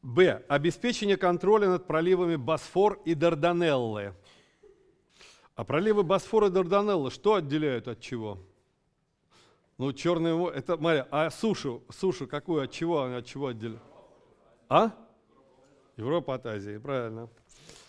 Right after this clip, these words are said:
Значит, В. Расширение сферы влияния России на Балканах и в Закавказье. Третье арабское. Подавление революционных движений в Европе в соответствии с принципом легитимизма.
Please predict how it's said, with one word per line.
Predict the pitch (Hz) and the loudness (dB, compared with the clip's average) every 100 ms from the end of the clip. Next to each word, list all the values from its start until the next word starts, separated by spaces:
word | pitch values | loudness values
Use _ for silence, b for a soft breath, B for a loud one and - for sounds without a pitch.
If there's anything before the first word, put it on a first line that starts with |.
| B B - - | B B -20 -2
Значит, | 160 156 170 | 0 2 0
В. | 147 190 151 101 - | 2 4 4 0 -6
Расширение | 117 160 - 208 247 233 | -2 0 2 2 4 0
сферы | - 226 220 | 0 2 2
влияния | 202 196 208 196 | 4 4 4 4
России | 190 185 - 202 | 2 0 -2 0
на | 185 | 0
Балканах | 170 175 170 208 208 202 | 2 2 2 0 0 0
и | 185 | 0
в | |
Закавказье. | 151 - 170 - 156 127 113 151 170 - _ _ _ B B B _ _ _ _ _ _ b b b b b - | 0 -2 -2 0 0 0 -2 -4 -6 -12 _ _ _ B B B _ _ _ _ _ _ b b b b b 4
Третье | 196 214 180 | 6 8 8
арабское. | 170 151 - - | 6 4 2 0
Подавление | - 160 190 247 233 202 | 4 6 6 6 6 6
революционных | 196 196 196 208 175 156 | 6 4 4 4 4 2
движений | 143 180 175 151 147 | 2 4 4 2 2
в | |
Европе | 151 165 226 226 131 101 - _ _ _ _ _ _ _ _ _ _ _ _ _ _ _ _ | 2 4 4 2 -4 -8 -12 _ _ _ _ _ _ _ _ _ _ _ _ _ _ _ _
в | - | 0
соответствии | 156 156 160 202 208 170 156 | 2 2 2 2 0 -2 -4
с | - | -2
принципом | 175 196 185 180 175 - | 0 0 -2 -2 -4 -4
легитимизма. | 127 135 165 160 175 190 202 165 113 98 92 | -4 0 0 0 -4 -2 -2 -2 -4 -6 -10